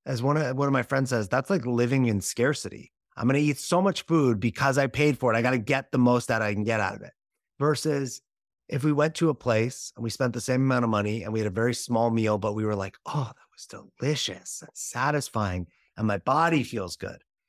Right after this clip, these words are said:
And I think we don't look at the, as men, not just around this with women, but maybe with drugs, with alcohol, was sports. I used to spend a ton of time watching sports.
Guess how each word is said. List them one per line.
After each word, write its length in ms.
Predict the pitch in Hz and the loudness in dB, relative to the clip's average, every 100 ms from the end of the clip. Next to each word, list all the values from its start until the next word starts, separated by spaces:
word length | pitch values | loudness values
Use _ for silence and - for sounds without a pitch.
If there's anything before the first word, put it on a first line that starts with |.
| _ _ _ _ - | _ _ _ _ -6
And 80 | 135 | -4
I 80 | 143 | 0
think 220 | 185 180 | 0 2
we 120 | 175 | 2
don't 280 | 165 147 113 | 2 0 0
look 260 | 131 139 | 0 -2
at 460 | - 113 107 107 - _ _ _ _ _ _ _ _ _ - | -2 0 0 0 -4 _ _ _ _ _ _ _ _ _ -14
the, 720 | 113 117 113 107 104 101 90 - _ _ _ _ _ _ _ _ _ - | -6 -2 -2 -2 -4 -6 -8 -14 _ _ _ _ _ _ _ _ _ -4
as 240 | 123 110 | 0 4
men, 560 | 123 143 117 95 107 117 _ _ _ - | 4 4 2 0 -2 -6 _ _ _ -4
not 220 | 127 131 | -2 0
just 200 | 127 - | -2 0
around 280 | 117 104 101 | 0 2 2
this 240 | 104 92 | 0 -2
with 160 | 98 98 | -8 -2
women, 320 | 110 98 87 | 0 0 0
but 300 | 92 98 113 | -2 -4 -2
maybe 240 | 110 104 | -2 -2
with 240 | 98 95 - | -2 -4 -2
drugs, 520 | 117 104 117 98 - | 2 2 0 -6 -10
with 140 | 101 | -4
alcohol, 680 | 95 104 101 113 113 113 113 _ - | 0 0 0 0 2 0 -2 _ -12
was 120 | 95 | -10
sports. 760 | - - 113 113 123 - - - _ _ _ _ _ _ _ _ _ | -8 -6 0 2 2 -2 -10 -12 _ _ _ _ _ _ _ _ _
I 40 | 120 | -6
used 140 | 113 | -6
to 60 | - | -6
spend 220 | - 127 | -2 -2
a 40 | |
ton 180 | 123 127 | 0 0
of 80 | 123 | 2
time 160 | 127 120 | 2 2
watching 300 | 117 123 120 | 2 0 -4
sports. 560 | - 139 113 - - | -2 -2 -2 -8 -16